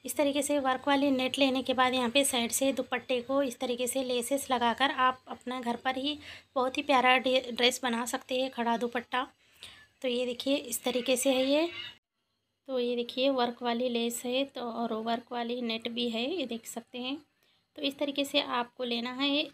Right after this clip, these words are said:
एक डेढ़ मीटर में आपका ये दुपट्टा और ये, अ, कुर्ती भी बन जाएगी। देखिए, कुर्ती पे कैसे साइड से लेस लगाया गया है, गले पे और आस्तीन पे, और सेंटर में छोटी सी यहाँ पे डोरी लगाया गया है बांधने के लिए। और साइड में देखिए, छोटी लेस है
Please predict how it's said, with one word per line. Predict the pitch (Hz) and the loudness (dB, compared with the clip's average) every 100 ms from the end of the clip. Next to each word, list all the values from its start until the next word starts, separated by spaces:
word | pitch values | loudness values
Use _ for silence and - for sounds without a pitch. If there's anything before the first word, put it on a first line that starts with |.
| - | -4
एक | 254 247 240 | -4 -4 -2
डेढ़ | 254 269 | 2 2
मीटर | 269 277 277 | 0 0 0
में | 277 277 | 2 0
आपका | 269 - 262 | -2 -4 -4
ये | 262 | -4
दुपट्टा | 240 240 240 - 269 269 269 | -4 -4 -4 -4 -4 -4 -4
और | 269 254 | -6 -4
ये, | 240 262 285 | -4 -2 -4
अ, | 285 339 _ | -6 -12 _
कुर्ती | 247 240 247 240 233 | -14 -10 -8 -6 -4
भी | 233 262 | -2 -2
बन | 233 240 | -2 -2
जाएगी। | 240 226 226 294 - _ _ _ _ _ | -2 -4 -6 -8 -10 _ _ _ _ _
देखिए, | 240 240 302 | -6 -4 -4
कुर्ती | 269 240 277 | -4 -6 -4
पे | 285 | -2
कैसे | 277 262 254 285 277 254 | 0 0 2 2 4 2
साइड | - 226 233 | 2 2 2
से | - 262 | 2 2
लेस | 254 240 - | 4 0 0
लगाया | 247 240 240 | 0 2 0
गया | 240 | 0
है, | 240 | 0
गले | 233 220 240 | 2 2 2
पे | 247 254 254 | 2 0 0
और | 240 | -2
आस्तीन | 233 - 226 226 226 | -4 -6 -6 -6 -4
पे, | 233 339 - _ _ _ _ _ 240 | -4 -4 -8 _ _ _ _ _ -6
और | 233 233 | -6 -2
सेंटर | 247 226 233 240 | 0 2 2 0
में | 254 | -2
छोटी | 240 233 233 | -6 -4 -6
सी | 233 | -4
यहाँ | 240 233 240 | -4 -4 -4
पे | |
डोरी | 240 226 220 240 | -2 -2 -2 0
लगाया | 240 254 247 | 0 -2 -2
गया | 254 | -4
है | |
बांधने | 240 233 220 233 | -4 -4 -4 -4
के | 240 240 | -2 -2
लिए। | 277 | 0
और | 277 | -2
साइड | - 226 220 | 2 4 4
में | 240 240 | 2 -2
देखिए, | 240 269 277 | -2 0 0
छोटी | - 233 262 254 | 0 -2 0 0
लेस | 233 240 247 | 2 0 0
है | 254 349 | 0 -2